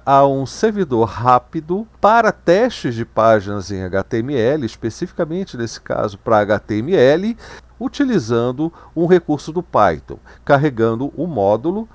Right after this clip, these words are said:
H T T P Server. Se a gente tem o Python instalado, e isso é, é quase que padrão, pelo menos se você utiliza o Debian, né, você vai poder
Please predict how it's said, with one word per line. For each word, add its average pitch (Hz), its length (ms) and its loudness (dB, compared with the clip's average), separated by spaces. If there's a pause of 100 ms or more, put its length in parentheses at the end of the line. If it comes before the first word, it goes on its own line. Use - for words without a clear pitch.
(200)
H 139 280 0
T 160 180 0
T 185 160 0
P 139 380 -4 (200)
Server. 92 800 0 (340)
Se - 220 -8
a 113 60 0
gente 110 360 -6
tem 165 500 0
o 110 80 -4
Python 90 560 -4
instalado, 123 800 0 (240)
e 113 300 0
isso 123 420 -4
é, 120 340 0
é 113 40 -2
quase 139 420 4
que - 80 -12
padrão, 110 480 -2
pelo 131 320 0
menos 156 360 -4
se - 80 -14
você 113 280 -4
utiliza 113 560 -6
o 82 60 -8
Debian, 92 640 0
né, 160 260 -2 (220)
você - 180 -6
vai 156 140 -2
poder 123 420 -2